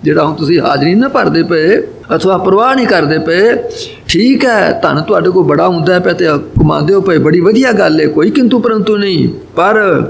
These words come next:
ਇਹਦਾ ਪਤਾ ਜਾ ਕੇ ਫਿਊਚਰ ਲੱਗਣਾ, ਜਾ ਕੇ ਅਗਾਂਹ ਜਾ ਕੇ ਰਿਜ਼ਲਟ ਲੰਬਾ ਇਹਦਾ ਸਾਧ ਸੰਗਤ 'ਚ। ਜਦੋਂ ਤੁਸੀਂ ਆਪਣੇ ਬੱਚੇ ਗਵਾ ਲਏ ਨਾ, ਖਵਾ ਲਏ ਨਾ, ਤੇ ਫਿਰ ਪਤਾ ਲੱਗਣਾ ਇਸ ਗੱਲ ਦਾ ਪਿਆ ਅਸਾਂ ਕੀਤਾ ਕੀ ਸਾਧ ਸੰਗਤ 'ਚ।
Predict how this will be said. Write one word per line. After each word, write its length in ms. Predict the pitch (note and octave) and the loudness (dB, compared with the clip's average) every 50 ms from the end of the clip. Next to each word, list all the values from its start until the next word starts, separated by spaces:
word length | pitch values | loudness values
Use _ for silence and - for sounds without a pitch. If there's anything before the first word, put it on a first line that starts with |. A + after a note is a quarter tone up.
| - - - - | -8 -12 -4 -2
ਇਹਦਾ 220 | F3+ F3+ F3 F#3 | 0 0 0 0
ਪਤਾ 300 | F3 F#3 D#3+ D3+ F#3 G3+ | -2 -2 -2 0 0 0
ਜਾ 180 | G3 F#3 F3+ E3+ | 0 0 0 0
ਕੇ 120 | D#3 G#3 A3+ | 0 0 -2
ਫਿਊਚਰ 380 | A3 - F3+ F3+ E3 G3 G3+ | 0 0 0 0 2 0 0
ਲੱਗਣਾ, 340 | F3 D#3 - - C#3 D#3 F#3+ | 0 0 0 0 0 0 0
ਜਾ 160 | G#3 A3+ A3 | 0 0 0
ਕੇ 120 | G#3 - G3 | 0 0 0
ਅਗਾਂਹ 260 | F3+ E3+ F3 F3+ F#3 | 0 2 0 0 0
ਜਾ 140 | F3+ F3+ E3+ | 0 -2 0
ਕੇ 140 | D#3+ F#3 E3+ | 0 0 -2
ਰਿਜ਼ਲਟ 500 | E3+ - D#3 D#3+ D#3 D3 F3+ F#3+ - E3+ | -2 -2 -2 -2 -2 0 0 0 0 0
ਲੰਬਾ 320 | D#3+ D#3 D3 D#3+ F#3+ G#3 | -2 0 0 0 0 0
ਇਹਦਾ 160 | G3+ G3 F3+ | 2 0 0
ਸਾਧ 240 | D#3+ - D3+ D#3+ D3 | 0 0 0 -2 -2
ਸੰਗਤ 260 | - C#3 B2+ B2 - | -2 -4 -4 -4 -4
'ਚ। 180 | - - - - - - - - | -4 -6 -10 -18 -20 -16 -6 -4
ਜਦੋਂ 200 | F#3+ F3+ G#3 G3 | -2 0 0 0
ਤੁਸੀਂ 140 | - G3+ F3+ | 0 0 0
ਆਪਣੇ 220 | F3 - F#3+ G3 | 0 0 0 -2
ਬੱਚੇ 320 | E3+ D3+ E3 - F#3 G3+ | 0 0 0 0 0 0
ਗਵਾ 260 | F3+ E3 E3 D#3 D3+ D#3 | 0 2 0 2 2 2
ਲਏ 60 | E3+ | 2
ਨਾ, 140 | G#3 B3+ C4 | 2 2 0
ਖਵਾ 300 | C4 - F#3 D#3 D3+ D3 | 0 0 0 0 2 2
ਲਏ 160 | E3 F#3+ F3+ | 2 2 0
ਨਾ, 360 | E3+ F3 G#3+ B3+ C4+ E4+ - - - - - - - | 0 0 0 0 0 -2 -4 -8 -16 -20 -20 -8 -2
ਤੇ 80 | G3+ F#3 | -2 -2
ਫਿਰ 220 | - F#3 G3+ F#3+ | 0 2 0 2
ਪਤਾ 220 | - F3 D#3+ E3 | 0 0 0 0
ਲੱਗਣਾ 260 | D3+ C#3+ A2 - C3+ D#3+ | 0 0 0 0 0 0
ਇਸ 100 | F#3 G3+ | 0 0
ਗੱਲ 220 | G#3+ G#3+ A3 G3+ | 0 0 0 0
ਦਾ 120 | F3+ G3+ | 0 -2
ਪਿਆ 340 | F#3+ - G3+ F3+ F#3+ - F3 | -2 0 0 0 0 0 0
ਅਸਾਂ 140 | D#3 F3 F#3 | 0 0 0
ਕੀਤਾ 340 | F3 F#3 F3 - G#3 G#3 G3 | 0 -2 -4 -2 -2 -2 -2
ਕੀ 160 | F3+ F#3 E3 | 0 -2 -2
ਸਾਧ 240 | C#3+ C#3+ E3+ D#3 D3 | -2 0 -2 -2 -2
ਸੰਗਤ 260 | - C#3 C3 B2+ - | -2 -2 -2 -2 -2
'ਚ। 200 | - - - - | -2 -2 -4 -4